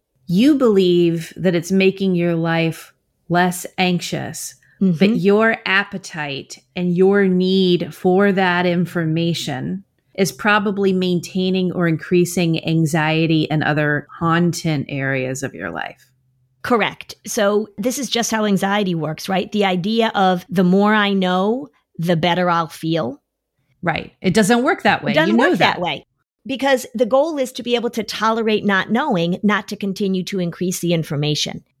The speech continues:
Speaker 2: If I could sort of go back in time and be like, "I'm gonna invent something that's just gonna totally freak parents out. What could it be? What could it be? I know.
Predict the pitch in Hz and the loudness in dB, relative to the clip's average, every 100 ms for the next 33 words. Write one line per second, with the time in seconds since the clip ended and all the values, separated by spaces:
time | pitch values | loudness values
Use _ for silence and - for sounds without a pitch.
0 | _ _ _ _ - 202 233 254 302 - | _ _ _ _ -2 0 -2 -2 -8 -6
1 | 226 196 208 - 190 202 202 202 196 185 | -4 -4 -6 -4 0 2 2 0 -2 -6
2 | - 190 175 165 170 170 151 - _ _ | -4 -2 -2 -2 -2 0 -2 -6 _ _
3 | _ - 175 226 294 - 185 165 180 - | _ -2 0 2 0 2 2 2 -2 -2
4 | - 156 - 147 143 - 165 - 180 - | -2 -2 -2 -4 -4 -4 -6 -2 -4 -4
5 | 160 151 - 196 208 220 220 - 190 170 | -6 -6 -6 -4 -2 0 0 0 -2 -2
6 | - 180 165 160 - 147 147 - 170 - | -6 -4 -2 -2 -4 -6 -8 -8 -8 -6
7 | 190 160 160 147 156 - 190 170 160 156 | -8 -4 -6 -6 -8 -10 -8 -4 -4 0
8 | 233 277 214 180 180 226 | 0 0 -4 -10 -16 -14